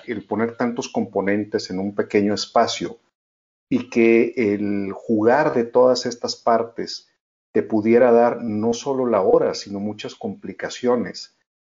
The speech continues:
como fases lunares, como calendarios, calendarios perpetuos, en un espacio tan pequeño y sin necesidad de computadores ni baterías. Y esa es la parte que me, a mí me había, em, llamado la atención desde muy pequeño.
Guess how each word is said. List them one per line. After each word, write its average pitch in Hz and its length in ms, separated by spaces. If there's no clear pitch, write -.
como 98 240
fases 110 340
lunares, 110 580
como 92 300
calendarios, 104 720
calendarios 98 500
perpetuos, 101 840
en 117 140
un 143 120
espacio 156 460
tan 180 320
pequeño 135 640
y 107 120
sin 104 200
necesidad 110 440
de 127 120
computadores - 1120
ni 107 120
baterías. 95 640
Y 120 120
esa 139 180
es 160 60
la 151 120
parte - 300
que 123 120
me, 110 240
a 123 100
mí 117 140
me 127 140
había, 110 760
em, 87 640
llamado 113 460
la 104 80
atención 101 640
desde 92 240
muy 98 160
pequeño. 110 540